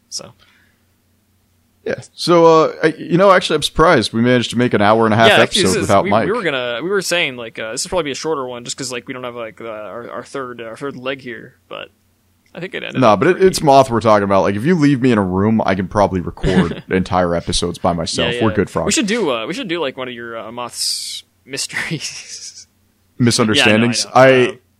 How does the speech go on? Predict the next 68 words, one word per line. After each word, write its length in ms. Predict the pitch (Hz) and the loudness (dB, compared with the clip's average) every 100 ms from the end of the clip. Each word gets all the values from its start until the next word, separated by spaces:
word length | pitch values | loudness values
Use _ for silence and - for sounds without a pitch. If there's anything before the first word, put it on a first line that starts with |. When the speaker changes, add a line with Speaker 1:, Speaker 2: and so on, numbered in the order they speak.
| _ | _
Speaker 2:
I 60 | 131 | 4
got 240 | 147 139 127 | 6 6 4
one 280 | 139 156 | 2 4
that, 320 | 147 123 - 123 | 4 4 2 0
we 140 | 123 | 2
had 160 | 151 135 | 4 4
the, 240 | 127 113 98 | 4 4 4
we 80 | 131 | 2
had 100 | 156 | 4
the 40 | |
second 220 | - - | 0 0
one 100 | 151 | 0
actually 240 | 123 127 113 | 0 0 0
upload 440 | 117 101 92 87 | 0 0 -2 0
last 300 | 95 95 - | 0 0 0
week. 100 | 101 | 0
Speaker 1:
Yeah, 100 | 196 | 2
I 80 | 165 | 2
didn't 140 | 175 180 | 0 0
watch 140 | 104 | 2
Speaker 2:
Uh, 100 | 92 | 2
Speaker 1:
it 20 | 87 | 0
yet, 140 | 85 | -4
but, 100 | 113 | -10
uh, 80 | 113 107 | -10 -8
I 40 | |
saw 260 | 120 131 120 | -6 -6 -8
it 60 | 117 | -10
upload. 260 | 147 196 - - _ _ _ _ _ _ _ _ _ - | -16 -18 -20 -20 _ _ _ _ _ _ _ _ _ 0
Speaker 2:
Dude, 160 | 139 | 4
it's, 180 | 139 131 | 4 2
it's 180 | 151 - | 0 2
a 40 | |
little 180 | 185 202 | 4 6
bit 140 | 151 - | 4 2
dry. 420 | 101 92 92 92 _ | 0 0 0 -6 _
Uh, 280 | 110 104 101 | 4 4 4
that 160 | 131 | 4
one's 160 | 143 107 | 2 2
definitely 300 | 120 113 104 | 0 2 0
a 20 | |
little 160 | 98 92 | 0 0
bit 200 | - 90 | -4 -4
dry. 200 | 95 90 | 0 2
Speaker 1:
It's 80 | |
the 100 | 92 | 2
Speaker 2:
And 100 | 95 123 | 2 4
Speaker 1:
one 200 | 120 110 | 4 4
Speaker 2:
then 20 | |
Speaker 1:
with, 80 | 104 | 2
uh, 180 | 120 117 | 0 2
Speaker 2:
the, 280 | 110 107 107 | 6 6 4
the 100 | 110 | 0
th-, 120 | - - _ _ _ _ _ _ _ _ | -2 -20 _ _ _ _ _ _ _ _
yeah, 140 | 98 139 | -2 0
Speaker 1:
Yeah. 100 | - | 0
Speaker 2:
and 80 | 117 | 2
then 60 | 131 | 4
we 60 | |
got 200 | 131 127 | 4 4
the 60 | 110 | 2
third 280 | - 139 131 | 2 2 4
one 120 | 120 | 0
with 100 | 110 | 0
my 140 | 113 | 0
buddy 280 | 98 110 98 | 2 2 2
Ahab, 440 | 95 98 95 92 95 | 2 2 0 -2 -4
who's 260 | 92 85 | -6 -6